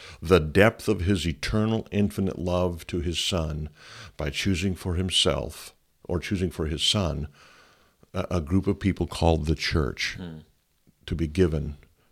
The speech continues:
Speaker 1: to the Son.
Speaker 2: Hmm.
Speaker 1: And it's
Speaker 2: Hmm.
Speaker 1: a beautiful way to see the value of the believer and the depth of God's love for his Son,
Speaker 2: Mm-hmm.
Speaker 1: Jesus.
Speaker 2: Mm-hmm.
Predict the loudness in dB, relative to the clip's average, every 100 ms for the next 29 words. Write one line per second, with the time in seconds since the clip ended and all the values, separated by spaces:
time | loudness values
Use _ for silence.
0 | _ -4 -2 0 -2 -2 -6 -10 -12 -14
1 | -14 -18 -20 _ -2 4 4 4 0 -2
2 | -8 -18 -18 -6 -2 2 4 4 4 0
3 | 2 2 4 4 6 4 2 -6 _ _
4 | _ _ -2 0 6 6 8 8 8 8
5 | 4 2 6 6 6 2 0 -10 -20 -20
6 | -20 _ 4 6 6 4 0 -8 -8 -6
7 | -2 -4 2 2 2 -2 0 0 0 0
8 | 0 -2 -6 -6 -6 -2 0 0 -4 -8
9 | -14 -16 -18 -14 -14 -14 -10 -10 -10 -10
10 | -10 -12 _ _ _ _ -16 -16